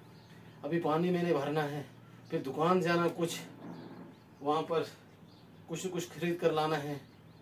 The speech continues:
अभी बोल रहे थे ऑर्डर पर ऑर्डर आ रहा है, मानना पड़ता है, तामील तो करना ही है यार, क्या करना है।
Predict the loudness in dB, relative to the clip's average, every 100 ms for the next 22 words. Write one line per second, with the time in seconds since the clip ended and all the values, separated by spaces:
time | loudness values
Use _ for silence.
0 | -2 0 2 2 4 4 4 2 0 -6
1 | -20 -20 -20 -6 0 2 2 4 6 6
2 | 6 6 6 0 -6 -10 -18 -20 -20 -20
3 | -4 2 4 6 6 6 4 4 4 4
4 | 4 2 4 4 4 4 0 -2 0 0
5 | 0 -2 -6